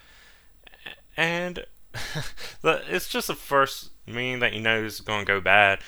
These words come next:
When they do first meet him and, like, they can sense,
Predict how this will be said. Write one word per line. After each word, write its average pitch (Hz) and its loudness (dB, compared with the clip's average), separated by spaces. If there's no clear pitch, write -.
When 123 -4
they 123 2
do 131 0
first - -4
meet 123 -2
him 120 -2
and, 104 -6
like, 98 0
they 104 0
can 101 -8
sense, - -4